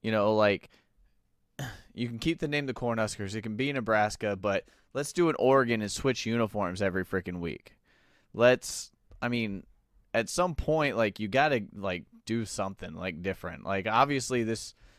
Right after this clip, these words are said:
what we've been doing the last twenty years hasn't really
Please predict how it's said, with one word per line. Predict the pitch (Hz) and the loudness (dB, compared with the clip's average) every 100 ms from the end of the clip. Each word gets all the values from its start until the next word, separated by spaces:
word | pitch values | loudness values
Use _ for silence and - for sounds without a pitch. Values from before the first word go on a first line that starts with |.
| _ | _
what | - 127 123 | -2 -2 0
we've | 131 | -2
been | 113 104 | -2 0
doing | 107 123 135 135 | 2 2 2 2
the | 127 | 2
last | 131 131 | 2 2
twenty | - 123 113 | -2 -4 -2
years | 110 120 120 110 | 0 0 -2 -4
hasn't | 113 107 107 | -4 -2 -2
really | 104 110 92 | 0 0 0